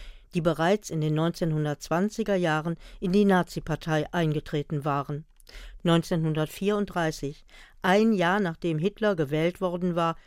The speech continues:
hatten sie aufgeschrieben, warum der Nationalsozialismus sie begeisterte.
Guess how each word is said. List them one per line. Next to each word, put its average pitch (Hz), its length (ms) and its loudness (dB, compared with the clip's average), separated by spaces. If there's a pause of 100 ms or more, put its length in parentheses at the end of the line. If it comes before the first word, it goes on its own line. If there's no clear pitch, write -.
(220)
hatten 202 220 2
sie 156 180 -2
aufgeschrieben, 180 840 0 (280)
warum 202 380 4
der 165 100 2
Nationalsozialismus 160 1400 -2
sie 156 220 -4
begeisterte. 151 840 -2